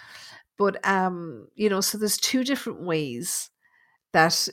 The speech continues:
you can connect with spirit. Either they can come and visit you,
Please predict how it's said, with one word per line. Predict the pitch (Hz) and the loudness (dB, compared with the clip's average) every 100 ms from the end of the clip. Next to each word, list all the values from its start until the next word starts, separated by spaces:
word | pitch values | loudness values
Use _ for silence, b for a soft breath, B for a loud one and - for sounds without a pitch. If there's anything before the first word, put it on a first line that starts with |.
| - | -6
you | 202 185 | -6 -6
can | 185 190 175 | -4 0 -2
connect | 160 180 165 156 | -4 -6 -6 -8
with | - | -10
spirit. | - - 160 135 165 - | -8 -2 0 0 -4 -6
Either | 202 190 | -6 -4
they | 185 185 | 0 0
can | 185 - 226 | -2 -6 -6
come | 233 214 | -4 -4
and | 214 | -2
visit | 220 220 226 - | -2 -2 -4 -2
you, | 170 151 180 | 0 0 -4